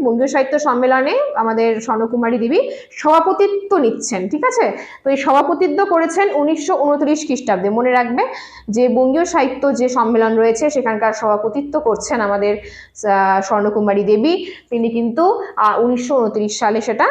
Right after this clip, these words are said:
করছেন, এবং উনিশশো সাতাশে তিনি জগত্তারিণী পদক পেয়ে যাচ্ছেন। এগুলো তার প্রাপ্তি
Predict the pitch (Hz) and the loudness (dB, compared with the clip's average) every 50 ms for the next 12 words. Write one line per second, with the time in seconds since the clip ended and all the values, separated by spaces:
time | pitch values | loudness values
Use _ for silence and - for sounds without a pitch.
0 | 587 - - 285 285 - - 247 185 185 185 - - - _ - 247 247 285 294 | 0 0 0 0 0 0 -2 -4 -6 -6 -8 -12 -18 -14 _ -2 2 2 4 4
1 | 294 302 320 339 359 359 403 370 392 381 415 - - 330 339 - - 269 240 277 | 2 2 2 2 2 2 0 -2 0 0 0 0 2 0 0 0 0 2 2 2
2 | 440 554 - - - - - - 285 311 302 269 269 247 269 339 - - 370 349 | 2 0 -4 -10 -14 -12 -6 -2 -2 0 2 4 4 4 4 2 0 0 0 2
3 | 359 370 370 359 - 277 233 226 214 220 214 196 180 180 190 185 - - - 190 | 2 2 2 4 2 4 4 2 2 0 0 0 0 -2 -2 -6 -8 -10 -10 -10
4 | 185 - - 220 220 311 359 339 427 427 427 427 349 - - - - - - - | -6 -4 -2 0 0 0 2 2 2 0 2 2 2 2 2 0 -2 -8 -12 -14